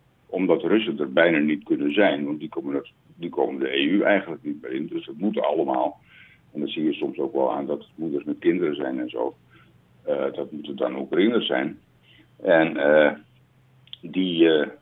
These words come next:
maar dat ze veel, veel al Russisch spreken, dat komt omdat A, dus uit het oosten natuurlijk van, van Oekraïne komen, veelal.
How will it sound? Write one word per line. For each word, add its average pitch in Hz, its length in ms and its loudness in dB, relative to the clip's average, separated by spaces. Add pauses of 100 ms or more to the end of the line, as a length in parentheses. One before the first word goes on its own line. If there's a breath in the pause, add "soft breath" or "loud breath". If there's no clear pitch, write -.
(340)
maar 107 420 4
dat 113 180 6
ze 101 120 -6
veel, 107 280 6
veel 110 260 6
al 92 140 8
Russisch 135 300 0
spreken, 82 340 0
dat 101 120 0
komt - 360 0 (800)
omdat 104 440 2
A, 98 280 6
dus 87 300 0
uit 87 240 4
het 80 140 -4
oosten 90 340 4
natuurlijk 110 420 6
van, 101 220 2
van 95 160 0
Oekraïne 92 440 0
komen, 87 380 2 (440)
veelal. 82 580 4